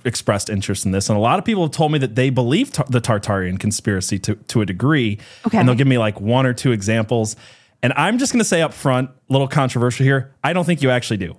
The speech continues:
Speaker 1: I, I think most of you don't actually believe the Tartarian conspiracy theory. And I'm going
Speaker 2: At
Speaker 1: to
Speaker 2: least
Speaker 1: explain
Speaker 2: we hope not.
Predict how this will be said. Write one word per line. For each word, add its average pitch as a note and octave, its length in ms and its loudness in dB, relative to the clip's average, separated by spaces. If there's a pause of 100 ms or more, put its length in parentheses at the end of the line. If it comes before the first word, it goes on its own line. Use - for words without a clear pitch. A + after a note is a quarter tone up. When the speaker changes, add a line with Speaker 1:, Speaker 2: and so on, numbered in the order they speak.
Speaker 1:
I, E3+ 140 0
I G3 80 0
think C4 160 2
most A3 260 2
of G#3 100 0
you G3+ 80 2
don't F#3 240 2
actually D3+ 400 0
believe B2 260 2
the A#2+ 80 0
Tartarian G#2+ 540 0
conspiracy G2 480 -4
theory. E2+ 360 -12 (760)
And B2+ 100 4
I'm C#3 120 0
going E3 200 4
Speaker 2:
At A3+ 40 6
Speaker 1:
to - 60 0
Speaker 2:
least C#4+ 120 4
Speaker 1:
explain D3+ 200 2
Speaker 2:
we C#4 100 2
hope A#3+ 340 2
not. D#3 320 2